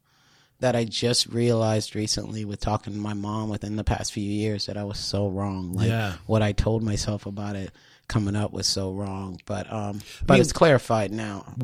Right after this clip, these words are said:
Speaker 2: we're here. Like,
Speaker 1: Yeah.
Speaker 2: the mission statement of Restaurant Unstoppable is to inspire, empower, and transform the industry. And what you're getting into right now, I think, is the transformative part.
Speaker 1: Mm-hmm.
Speaker 2: There's a lot of people who are in this industry. A lot of people don't have the choice but to be in this industry. For a lot of people, this is the only opportunity that they can get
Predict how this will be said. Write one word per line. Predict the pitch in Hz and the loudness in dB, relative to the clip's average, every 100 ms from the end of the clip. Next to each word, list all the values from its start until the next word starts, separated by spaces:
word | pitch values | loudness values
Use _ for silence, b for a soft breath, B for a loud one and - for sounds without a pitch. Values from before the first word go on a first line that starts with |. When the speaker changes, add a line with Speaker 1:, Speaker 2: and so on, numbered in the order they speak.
| 156 | -2
Speaker 2:
we're | 240 | 2
here. | 185 123 185 | 2 2 2
Like, | 113 | 2
Speaker 1:
Yeah. | 101 | 4
Speaker 2:
the | |
mission | 127 156 139 | 4 4 2
statement | - 113 | 4 4
of | 90 | 4
Restaurant | 95 - 90 | 4 4 4
Unstoppable | 87 - 98 - 67 69 | 4 2 0 -2 -4 -2
is | - | 0
to | - | 2
inspire, | 78 - 95 107 101 | 2 0 0 2 4
empower, | 95 92 92 87 | 4 4 4 4
and | 82 | 4
transform | 80 82 78 - 92 85 | -2 -4 -6 -4 -2 -2
the | 78 | -4
industry. | 80 80 - 62 | -4 -2 -4 -4
And | 82 | -2
what | 101 | 0
you're | 156 175 | 0 2
getting | 131 110 | 4 6
into | 110 - | 4 2
right | 87 | 0
now, | 85 78 | 0 -2
I | 78 | -2
think, | 95 87 | -4 -4
is | 80 | -6
the | 82 | -8
transformative | - 90 85 - 92 85 69 - | -6 -4 -6 -2 -2 0 -4 -10
part. | - - - B B | -10 -10 -12 B B
Speaker 1:
Mm-hmm. | - 117 | 0 6
Speaker 2:
There's | 123 | 8
a | 113 | 8
lot | 117 147 | 4 4
of | 147 | 4
people | - 117 110 117 113 B B B | 4 6 8 8 8 B B B
who | 110 | 0
are | 104 | 4
in | 127 | 6
this | 127 - | 6 6
industry. | 110 101 - 101 101 - - | 4 4 4 4 2 0 -2
A | |
lot | 135 | 0
of | 208 | 2
people | 165 135 | 6 8
don't | 117 | 8
have | 110 | 6
the | 101 | 4
choice | - 113 - - | 4 2 2 -2
but | 101 | 0
to | 92 | 0
be | 90 | 0
in | 85 | 0
this | - | -2
industry. | 78 - 73 | -4 -4 -4
For | - 92 95 | -2 -2 2
a | |
lot | 117 | 2
of | 143 | 2
people, | 113 | 0
this | 101 104 | 0 2
is | |
the | 113 | 4
only | 107 | 4
opportunity | 101 - - 110 92 | 2 -2 0 0 2
that | 85 - | -2 -2
they | 95 | -4
can | 85 78 | -4 -6
get | - 165 - | -6 -6 -6